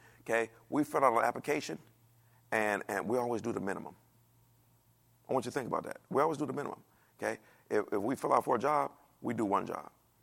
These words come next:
Okay? If, if they ask you certain questions, you just put one down. Okay? When you do fill out for the job, if they, they ask you all the different positions, you just fill out for one.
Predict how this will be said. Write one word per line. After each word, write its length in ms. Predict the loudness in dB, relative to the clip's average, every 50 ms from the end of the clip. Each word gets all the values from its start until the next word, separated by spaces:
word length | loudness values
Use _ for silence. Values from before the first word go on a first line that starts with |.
| _ _ _ _ _ _ _ _ _ -20 _ _ _ _ _ _ 0
Okay? 200 | 2 2 2 0 -4 -14 -12 0 2
If, 180 | 4 4 4 2 -2
if 100 | 0 2
they 180 | 4 4 4
ask 280 | 4 4 4 4 2 0
you 60 | -2
certain 260 | -2 0 0 0 0
questions, 460 | 2 4 4 4 4 2 -4 -10 -10 -14 _ _ -4
you 100 | -2 0
just 180 | 0 -2 -2 -2
put 120 | -2 -2
one 220 | 0 2 0 0 0
down. 260 | -2 -4 -4 -6 -10 -16 _ _ _ _ _ -20 -20 -20 _
Okay? 240 | 2 4 4 4 4 0 -2
When 160 | 0 2 2 4
you 60 | 2
do 160 | 2 2 2
fill 180 | 2 4 6 6
out 120 | 6 6
for 80 | 4 0
the 80 | 0
job, 360 | 4 6 8 8 8 6 2 -2 -10 -20 -20 _ -4
if 240 | -2 -2 -2 0 4
they, 160 | 4 4 4
they 220 | 4 4 4 4
ask 260 | 6 6 4 4 4 2
you 220 | 2 2 2 0 -4 -10 -6 2
all 200 | 6 8 10 10
the 60 | 10 8
different 240 | 6 4 4 2
positions, 420 | 2 2 2 0 0 0 -4 -6 -8 -6 -4
you 100 | -2 0
just 180 | 0 0 0
fill 140 | 2 6 6
out 120 | 6 6 6
for 80 | 2
one. 180 | 0 0 -2